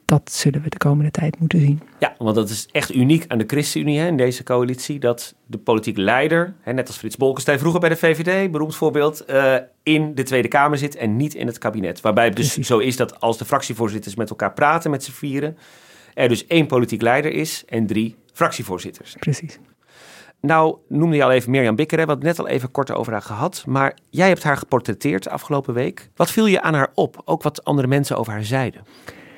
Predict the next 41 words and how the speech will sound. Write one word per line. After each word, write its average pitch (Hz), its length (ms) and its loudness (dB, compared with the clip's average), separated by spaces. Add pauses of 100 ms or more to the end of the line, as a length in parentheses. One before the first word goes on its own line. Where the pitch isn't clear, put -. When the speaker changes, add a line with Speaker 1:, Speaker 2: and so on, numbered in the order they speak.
(300)
Speaker 1:
Nou, 185 160 6
heel 208 160 6
veel 196 140 4
mensen 175 260 4
die 170 80 2
benadrukken 160 680 2
hoe 151 160 2
groot 170 360 2
haar 147 200 -2
empathisch 147 540 0
vermogen 156 520 0
is. - 340 -2 (280)
En 170 260 2
dat 160 160 -2 (160)
begrijp 240 420 0
ik 185 100 -4
wel, 156 260 4
hoor. 156 240 -2
Als 160 120 -2
je 165 60 0
met 160 160 0
haar 151 140 -2 (160)
praat, 196 320 2
dan 185 100 2
merk 180 240 2
je - 80 -4
dat 170 180 -4
ze 160 260 0 (140)
net 208 400 4
wat 175 180 -2
meer 185 400 4 (760)
tijd 190 280 4
neemt 180 280 2
om 156 120 -2
zich 151 180 -8
te - 100 -12
verplaatsen - 440 -2
in 147 140 2
jou 202 360 4
en, 156 340 -2
en 151 320 0